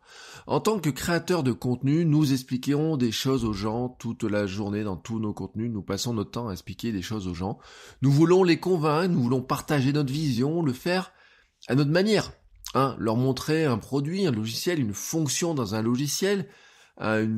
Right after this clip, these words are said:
un workflow de, de production, ou leur donner de, de nouvelles habitudes, de nouvelles compétences.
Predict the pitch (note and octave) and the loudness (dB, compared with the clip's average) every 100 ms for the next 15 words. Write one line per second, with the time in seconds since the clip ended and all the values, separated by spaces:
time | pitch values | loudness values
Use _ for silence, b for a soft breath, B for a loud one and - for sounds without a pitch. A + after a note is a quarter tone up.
0 | G2+ G2+ D#2+ F2+ G2 G2+ C3 C3+ - - | -4 -6 -6 -4 -2 0 0 -2 -8 -2
1 | F3+ G#3 F#3 C3 G2 F#2 F2+ F#2+ F2+ G2 | 2 2 4 2 0 -4 -4 -4 -4 -6
2 | F2 - A2 B2 - - G#3 G3 C3+ G2+ | -8 -6 -2 -2 -2 0 2 2 0 -2
3 | G2 G2 F#2+ E2 E2 G2+ G#2 C3+ C#3 D3 | -6 -6 -6 -6 -4 -4 0 2 2 2
4 | A#2+ G2+ F2 F2+ G2+ B2 C#3 C#3 A2+ B2+ | 0 -2 -4 -6 -2 0 2 2 2 0
5 | D3 - G3 F#3+ B2 A#2+ A#2+ B2 B2 C3+ | 0 -4 -4 -2 0 0 2 0 0 -6
6 | - E3 A3+ F#3 - | -2 0 0 0 -2